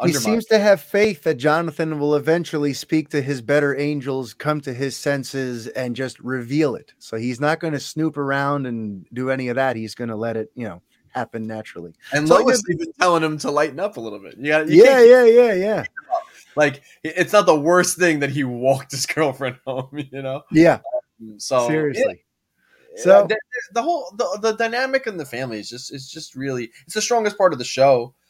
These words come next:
Speaker 1: Um,
Speaker 2: Yeah.
Speaker 1: and it's probably the most interesting.
Speaker 2: It is, and it's funny to think 'cause it was the one that had the most potential to be cringy and stereotypical.
Speaker 1: Yeah.
Speaker 2: And, uh,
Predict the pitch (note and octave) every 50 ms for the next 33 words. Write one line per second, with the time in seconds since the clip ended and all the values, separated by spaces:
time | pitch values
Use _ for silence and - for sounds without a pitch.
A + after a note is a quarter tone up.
0 | _ _ _ - A#2+ B2 B2 B2 A#2+ D#3 E3+ E3+ A#2+ A#2+ - _ _ - C3+ C#3+
1 | C#3 C3+ - - _ _ - C#3 - D4+ - F#3+ G3 F#3+ C#3+ G2+ G#2+ D3 G3+ -
2 | A#2 A2 - G#2 G2 F#2+ F2+ F2+ _ _ _ _ _ _ _ _ _ _ _ _
3 | _ _ - E3 F3 F#3+ A3+ C#4 D4 A3 F#3 E3 E3 D#3 - - G3+ G#3 G#3+ G3+
4 | - A3 A3 F3 F3+ D3 D#3+ D#3+ E3 D#3 E3+ E3+ D#3+ F3+ F#3+ F#3+ F3+ E3+ D3+ D#3
5 | E3 D#3+ D3 D#3+ D3+ D#3 E3 F3 E3 - _ D#3+ D3 - - E3+ E3 D3+ - -
6 | D3 B2 D3 C#3+ C3 C#3+ C3+ A#2+ - - - D#3+ D#3+ D#3+ D#3+ E3 C#3 C3 D3+ D3+
7 | D3+ D3 D3 D3 - - C#3 C3 B2+ B2 A#2 A2 G2+ - - - - D3+ D#3+ D#3+
8 | D#3+ D#3+ D3+ C#3 C#3+ - D#3 D3 C#3+ - G#2+ A2 G#2 - _ _ _ _ _ _
9 | _ - A#3 E4 D#4 - - C#3 C#3 C3+ C3+ C3+ C3+ C#3 C#3 C3+ C3+ D3